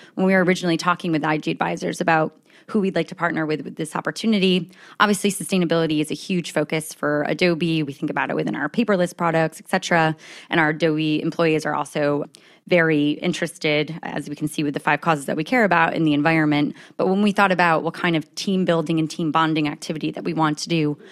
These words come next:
we wanted it to have a human focus and a people focus. And we could have gone and planted trees, and we do do that as, uh, some of our, uh, activities along sustainability.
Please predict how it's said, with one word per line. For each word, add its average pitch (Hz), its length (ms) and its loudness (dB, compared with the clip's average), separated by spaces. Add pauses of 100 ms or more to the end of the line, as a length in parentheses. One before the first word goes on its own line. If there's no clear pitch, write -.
(120)
we 190 120 4
wanted 175 360 6
it - 80 -8
to 170 80 -6
have 151 160 -2
a - 20 -6
human 156 280 0
focus 147 320 -2
and 156 100 0
a - 20 -4
people - 240 -8
focus. - 540 -4 (320)
And 196 80 2
we 190 80 0
could - 120 2
have 180 100 0
gone 175 260 6
and 160 80 2
planted 156 280 -2
trees, 277 300 4
and 190 80 4
we 175 80 6
do 185 180 4
do 170 140 2
that 160 300 4
as, 165 280 2
uh, 156 200 2
some 165 200 0
of 156 120 4
our, 156 280 6
uh, - 60 -6
activities 156 680 -4
along 165 360 4
sustainability. 170 920 0